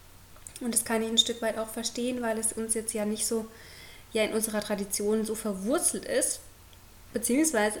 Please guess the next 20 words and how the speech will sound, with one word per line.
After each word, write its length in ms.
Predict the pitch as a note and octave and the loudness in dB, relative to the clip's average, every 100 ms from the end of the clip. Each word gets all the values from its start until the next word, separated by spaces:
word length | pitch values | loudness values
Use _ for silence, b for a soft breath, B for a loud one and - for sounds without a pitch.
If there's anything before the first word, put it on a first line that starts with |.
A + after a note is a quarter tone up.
| - | -6
meine 300 | G#3 F#3+ G3 | -4 0 0
Meinung, 280 | G3 G#3 G#3+ | 2 2 4
<laughs> 0 | |
wir 120 | A#3 | 4
nennen 240 | G#3+ F#3 | 4 2
es 60 | F#3 | 0
halt 160 | G3 - | -2 -2
nicht 200 | G3 F#3 | -4 -4
Ayurveda, 580 | F#3 A3 G3 D#3+ F3+ - - - | -4 -2 -2 -2 -4 -6 -16 -10
sondern, 380 | G#3 G#3 G#3 G#3 B B B B B - | -2 0 2 0 B B B B B -4
ähm, 540 | G#3 G#3 G#3 G#3 G#3+ - - | 0 2 2 2 2 0 -4
das, 200 | G#3 A#3 | -2 -2
was 140 | A#3+ - | -4 -2
Ayurveda, 880 | A3 G#3 F#3+ G3 A#3 C4 A#3 A#3+ - - - - | 0 0 0 -2 0 2 2 2 -2 -8 -18 -8
meine 460 | - G#3+ G3 A3 A#3 | -2 0 2 2 2
ich, 540 | A3+ G#3+ A#3+ C4 - | 0 0 0 0 -2
und 240 | A3 G#3+ G#3 | 0 0 -2
da 100 | - | -2
bin 180 | G#3+ G#3+ | -2 0
ich 120 | A3 | -4